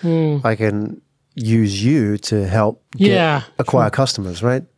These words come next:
Speaker 1: We even have, like, paintball, laser tag,
Speaker 2: Right.
Speaker 1: all type of fitness activities.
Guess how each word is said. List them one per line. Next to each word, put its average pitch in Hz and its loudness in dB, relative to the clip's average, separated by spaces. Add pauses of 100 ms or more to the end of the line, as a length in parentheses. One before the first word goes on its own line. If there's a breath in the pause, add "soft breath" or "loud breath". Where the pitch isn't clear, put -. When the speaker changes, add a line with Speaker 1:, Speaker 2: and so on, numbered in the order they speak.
(200)
Speaker 1:
We 190 4
even 220 4
have, 202 2
like, 170 0
paintball, 156 4
laser 151 2
tag, 143 -2
Speaker 2:
Right. 104 0
Speaker 1:
all 151 2
type 147 0
of 143 -4
fitness 151 0
activities. 139 -2